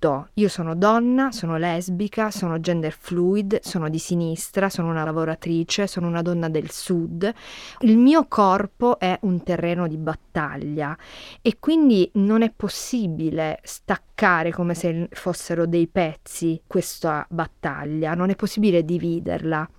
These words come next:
La battaglia è unica perché il mio corpo e la mia vita è unica. Credo che su questo la politica sia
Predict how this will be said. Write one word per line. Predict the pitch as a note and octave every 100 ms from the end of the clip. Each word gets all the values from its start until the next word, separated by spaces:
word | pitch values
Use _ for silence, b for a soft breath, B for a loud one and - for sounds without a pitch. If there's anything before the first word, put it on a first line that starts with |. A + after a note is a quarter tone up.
| b
La | F#3+ F3+
battaglia | F#3 - G#3+ A#3 F#3+
è |
unica | F3 F#3+ E3 D#3+ D#3 D#3+ C#3+
perché | - E3 -
il | F3+ F3+
mio | F#3 A3+ A3
corpo | G3+ F3 F3+ - - A#3
e | -
la | E3+
mia | E3 F3
vita | F3+ E3 E3+ F3+ E3+ -
è | E3+
unica. | E3 D#3 D#3+ E3 - D#3+ D#3 -
Credo | - D4 A#3
che | - F#3+
su | - - G3+
questo | - A3 G3 - G#3+
la | F#3
politica | F3 E3 E3 D#3+ D#3+
sia | - F3+